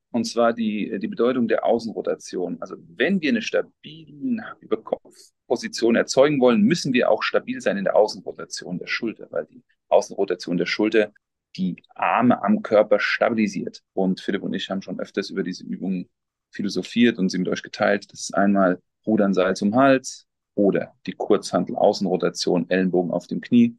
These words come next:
Mit diesen zwei Übungen könnt ihr sehr gut A, euch aufwärmen, um dann eine aktive Außenrotation zu haben, bevor ihr loslegt. Oder ihr könnt die ergänzend dann noch in eurem Trainingsplan, ähm,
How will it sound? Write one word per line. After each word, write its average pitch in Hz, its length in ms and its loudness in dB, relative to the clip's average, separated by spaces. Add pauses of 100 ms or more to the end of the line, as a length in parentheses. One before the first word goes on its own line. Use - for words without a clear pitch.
(160)
Mit 95 160 -6
diesen 98 220 -2
zwei 90 180 0
Übungen 90 280 0
könnt 92 220 -4
ihr 90 260 2 (140)
sehr 104 240 4
gut 104 300 0
A, 120 340 4 (160)
euch 107 260 2
aufwärmen, 143 920 0
um 104 180 -4
dann 101 340 0 (180)
eine 98 220 -2
aktive 127 440 2
Außenrotation 139 800 0
zu 131 120 -4
haben, 123 240 0
bevor 101 260 -4
ihr 95 60 0
loslegt. - 460 -6 (220)
Oder 90 160 0
ihr 87 60 2
könnt 95 300 -2
die 92 180 -2 (220)
ergänzend 101 600 0
dann 92 120 2
noch 95 160 0
in - 100 -6
eurem - 160 -4
Trainingsplan, 90 760 -2
ähm, - 260 -14